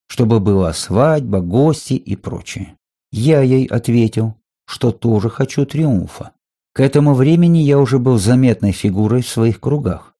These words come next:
Она довольно быстро росла в личностном плане, но всё-таки это был мезальянс. Меня это, правда, не останавливало.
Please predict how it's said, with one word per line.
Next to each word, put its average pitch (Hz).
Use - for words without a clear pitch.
Она 147
довольно 190
быстро 107
росла 104
в 87
личностном 90
плане, 82
но 120
всё-таки 107
это 95
был 107
мезальянс. 98
Меня 117
это, 113
правда, 131
не 104
останавливало. 92